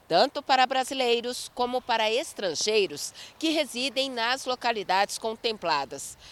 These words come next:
No norte do país, vinte e dois municípios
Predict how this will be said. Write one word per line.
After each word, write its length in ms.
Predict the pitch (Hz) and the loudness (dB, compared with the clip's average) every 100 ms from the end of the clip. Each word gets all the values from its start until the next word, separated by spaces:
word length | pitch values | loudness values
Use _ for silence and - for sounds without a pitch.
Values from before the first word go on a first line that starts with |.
| - - | -20 -8
No 100 | 151 | -2
norte 540 | 151 214 233 - - | 4 4 4 -2 -6
do 120 | 175 | -6
país, 600 | 175 170 165 247 - - - - - | -2 -2 -2 -4 -8 -12 -16 -20 -20
vinte 460 | 165 226 349 392 - | -8 -4 -4 -4 -6
e 40 | |
dois 380 | 180 226 262 - | 0 2 2 -2
municípios 880 | 208 170 143 - 254 - 269 - | -8 -8 -8 -6 -6 -6 -8 -8